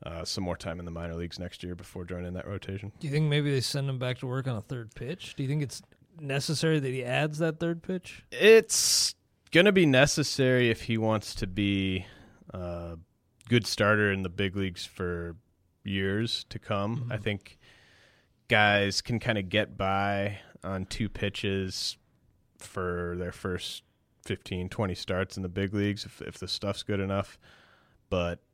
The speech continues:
Speaker 1: you know, you saw with a guy like Shelby Miller really needed to, to add that third pitch before he kinda found his second wind as a big league starter. So I think that'll, that'll come in time, and, and,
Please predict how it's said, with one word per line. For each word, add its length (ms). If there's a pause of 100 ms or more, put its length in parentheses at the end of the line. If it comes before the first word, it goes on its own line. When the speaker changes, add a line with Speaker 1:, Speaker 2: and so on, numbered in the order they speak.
(160)
Speaker 1:
you 160
know, 80
you 120
saw 300
with 100
a 40
guy 180
like 160
Shelby 360
Miller 480 (360)
really 480
needed 400
to, 400 (180)
to 180
add 260
that 200
third 280
pitch 340
before 320
he 80
kinda 260
found 300
his 140
second 360
wind 260
as 140
a 40
big 200
league 160
starter. 440
So 320 (480)
I 60
think 240
that'll, 460
that'll 180
come 220
in 100
time, 420
and, 240
and, 300